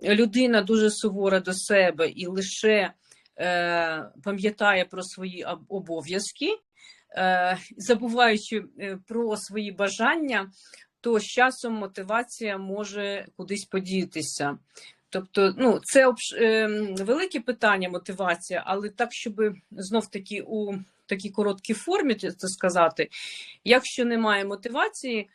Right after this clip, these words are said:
згадайте все ж таки, поверніться у сторону, я сказала, я, от ми, у нас тут такі лише напрямки: у сторону бажань і згадайте,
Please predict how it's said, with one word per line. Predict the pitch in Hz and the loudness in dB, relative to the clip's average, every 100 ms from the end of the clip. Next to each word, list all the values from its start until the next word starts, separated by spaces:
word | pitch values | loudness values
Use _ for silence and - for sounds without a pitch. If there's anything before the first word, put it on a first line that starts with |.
| _ _ - | _ _ -12
згадайте | 180 190 240 233 214 180 180 | -8 0 2 4 2 0 -6
все | 165 - 202 | -12 -6 -6
ж | 185 - | -6 -10
таки, | 165 - - | -18 -14 -4
поверніться | 214 254 247 247 196 - - 143 - _ _ | 4 6 6 4 0 -4 -10 -12 -14 _ _
у | - - | -14 -8
сторону, | - 220 175 156 151 | 0 2 2 0 -2
я | 151 | -6
сказала, | - 175 160 170 | -4 0 4 4
я, | 143 | 2
от | 175 180 | -2 -4
ми, | 190 | -4
у | - | -2
нас | 196 190 190 | 2 0 0
тут | 185 190 | -12 -8
такі | 190 190 170 - - - | -8 -6 -8 -8 -20 -12
лише | 170 - | -6 0
напрямки: | 196 170 - 156 143 160 151 - - - | 4 4 2 -4 -6 -10 -12 -14 -14 0
у | 220 | 0
сторону | - 247 220 208 196 | 4 6 6 4 4
бажань | 220 233 349 453 370 | 2 4 4 2 -2
і | 233 214 | -6 -8
згадайте, | 185 233 226 233 214 277 302 349 | -6 -4 0 2 2 -2 -8 -10